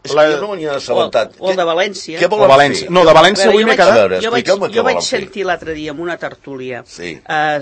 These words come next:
Speaker 3: sis alcaldes de diferents corrents
Speaker 1: Colors,
Speaker 3: polítiques,
Speaker 1: sí.
Speaker 3: eh, que estaven molt enfadats pel tema, una tertúlia T V tres era, eh? Eh, perquè es volien ficar amb la gestió de l'Ajuntament en temes de sanitat,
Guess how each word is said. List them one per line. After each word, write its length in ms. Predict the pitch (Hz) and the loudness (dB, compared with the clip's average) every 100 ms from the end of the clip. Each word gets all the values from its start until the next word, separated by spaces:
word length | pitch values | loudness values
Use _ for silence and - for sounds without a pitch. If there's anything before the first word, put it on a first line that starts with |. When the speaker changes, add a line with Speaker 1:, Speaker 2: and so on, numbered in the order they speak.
| 135 | -8
Speaker 3:
sis 440 | - - 226 185 | -14 -10 -8 -4
alcaldes 640 | 165 - 131 131 127 127 | -6 -4 -6 -6 -6 -8
de 100 | 147 | -8
diferents 960 | 135 131 143 170 156 147 - - - - - 127 - | -8 -8 -8 -6 -6 -8 -12 -16 -18 -20 -20 -20 -20
corrents 340 | 147 151 143 | -14 -10 -8
Speaker 1:
Colors, 160 | 80 87 | -8 -8
Speaker 3:
polítiques, 540 | 143 165 226 392 440 - | -8 -10 -8 -6 -6 -8
Speaker 1:
sí. 80 | - _ _ _ _ _ _ _ - - | -12 _ _ _ _ _ _ _ -20 -10
Speaker 3:
eh, 480 | - 165 156 147 135 120 | -2 0 2 0 -2 -4
que 60 | |
estaven 340 | 151 - 160 175 | -6 -2 0 0
molt 160 | 151 143 | -2 -4
enfadats 440 | 135 135 127 - - | -6 -8 -8 -10 -12
pel 160 | 120 | -12
tema, 300 | 120 165 220 | -8 -8 -6
una 140 | 214 160 | -6 -6
tertúlia 400 | 151 190 196 180 | -8 -8 -8 -8
T 100 | 139 | -8
V 100 | 120 | -8
tres 240 | 110 107 | -10 -12
era, 200 | 110 113 151 | -12 -10 -10
eh? 80 | 285 _ - - - | -12 _ -20 -20 -12
Eh, 160 | - 147 147 | -4 -4 -2
perquè 640 | 160 147 - 180 208 208 - 170 | -4 -4 -4 -4 -4 -6 -6 -4
es 140 | 151 156 | -4 -8
volien 420 | 156 165 160 147 | -8 -4 -4 -4
ficar 500 | 139 131 - 185 190 - | -8 -10 -4 -2 -2 -2
amb 200 | 156 143 | -6 -4
la 100 | 139 | -6
gestió 460 | 143 131 - 156 | -8 -10 -8 -6
de 80 | 170 | -6
l'Ajuntament 840 | 156 147 139 123 123 156 180 220 214 | -6 -6 -8 -6 -6 -4 -4 -4 -8
en 180 | 135 135 | -8 -8
temes 420 | - 147 131 127 120 | -8 -6 -6 -8 -8
de 140 | 123 | -10
sanitat, 720 | - - 120 120 - 180 233 | -8 -6 -6 -6 -4 -4 -4